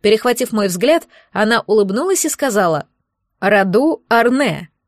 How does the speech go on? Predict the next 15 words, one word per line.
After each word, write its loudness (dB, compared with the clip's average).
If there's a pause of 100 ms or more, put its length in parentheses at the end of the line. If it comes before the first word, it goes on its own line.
(580)
«Благодарю 2
ещё 0
раз, -4
Раду 0
Арне. -2
Было 0
очень -2
приятно -2
с -6
вами -2
познакомиться». -4 (600)
Я 2
улыбнулась, 0
пытаясь 0
скрыть -2